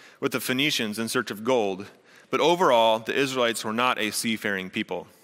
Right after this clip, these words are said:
Since we are not told otherwise, it's safe to assume that these are all pagan Gentiles on the boat with Jonah. And in verse five, the Hebrew text accent-,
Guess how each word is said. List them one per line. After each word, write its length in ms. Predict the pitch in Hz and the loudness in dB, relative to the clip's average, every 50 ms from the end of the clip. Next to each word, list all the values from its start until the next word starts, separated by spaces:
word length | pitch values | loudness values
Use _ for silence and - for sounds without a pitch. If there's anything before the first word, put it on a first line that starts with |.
| _ _ _ _ _ _ _ _ _ _ _ _ _ - - - - - - - _ | _ _ _ _ _ _ _ _ _ _ _ _ _ -20 -20 -20 -20 -20 -20 -16 _
Since 200 | - - 165 147 | -4 -2 -2 2
we 120 | 151 180 170 | 4 4 6
are 60 | 151 | 6
not 200 | 147 151 175 170 | 6 4 4 4
told 180 | 190 190 170 | 2 2 2
otherwise, 580 | 156 147 131 127 113 107 101 101 98 107 110 110 | 4 2 4 4 4 4 4 4 2 2 0 -2
it's 140 | 120 107 - | -4 -4 -2
safe 260 | - 143 147 147 - | 0 0 0 0 0
to 120 | - 156 147 | -2 0 0
assume 380 | 135 - - 151 147 131 117 | 0 0 0 0 0 0 0
that 160 | 113 113 104 120 | 0 -2 -2 0
these 280 | 123 127 139 135 131 | 0 0 0 0 0
are 160 | 117 120 117 | 2 2 4
all 220 | 113 120 127 131 123 | 6 6 6 4 2
pagan 460 | - - - 135 135 139 156 151 139 | 0 0 0 2 2 2 0 -4 -2
Gentiles 580 | 120 135 127 127 123 110 113 101 95 98 95 - | -2 -2 -2 -2 -2 -2 -2 0 0 0 -2 -4
on 60 | 107 | -6
the 80 | 101 | -6
boat 260 | 98 98 107 104 - - | -2 0 0 0 0 -4
with 160 | 98 95 98 | -8 -10 -6
Jonah. 380 | 98 110 98 95 90 82 82 - - - _ _ - - _ _ _ _ _ _ _ _ _ _ _ _ _ _ _ _ _ - | -6 -4 -4 -4 -6 -8 -10 -14 -18 -20 _ _ -20 -20 _ _ _ _ _ _ _ _ _ _ _ _ _ _ _ _ _ -4
And 160 | 139 131 135 | 0 0 2
in 80 | 123 120 | 2 4
verse 240 | 123 160 180 180 | 4 4 4 4
five, 480 | - - 156 131 120 113 113 113 107 107 | 4 4 4 6 6 4 4 2 0 -2
the 60 | 113 | -2
Hebrew 320 | 104 123 151 156 156 151 131 | -2 -2 0 2 0 0 0
text 520 | - - 143 127 101 - - - - - | 0 2 2 2 2 2 -2 -4 -2 -2
accent-, 540 | - 127 - - - 160 180 175 - - | -2 -2 -2 0 0 0 0 0 -2 -6